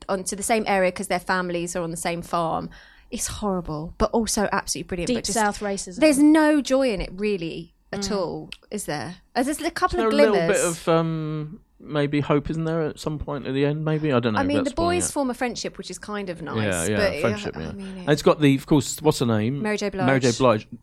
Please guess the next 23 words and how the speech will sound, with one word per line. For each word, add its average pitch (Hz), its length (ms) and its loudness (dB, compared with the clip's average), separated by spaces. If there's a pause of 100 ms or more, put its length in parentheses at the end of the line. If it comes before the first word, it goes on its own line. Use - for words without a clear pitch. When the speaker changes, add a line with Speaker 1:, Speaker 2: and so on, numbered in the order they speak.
Speaker 3:
uh, - 100 -4
no, 123 160 2 (300)
first 139 260 4
Speaker 2:
She 302 40 2
was - 80 2
Speaker 3:
time - 80 6
ever - 80 6
Speaker 2:
nominated. 220 500 2
Speaker 3:
nominated 135 260 4
for 120 60 -10
Best 135 180 2
Supporting 127 400 -4
Actress - 380 -6
and 233 140 4
Speaker 1:
And 226 80 2
Speaker 3:
Best - 180 2
Speaker 1:
Song, - 440 4
Speaker 3:
Song 170 120 -10
Speaker 1:
yeah. 190 280 -2
Speaker 3:
in 175 40 0
the 107 60 -4
same 120 360 -2
year. 120 220 -4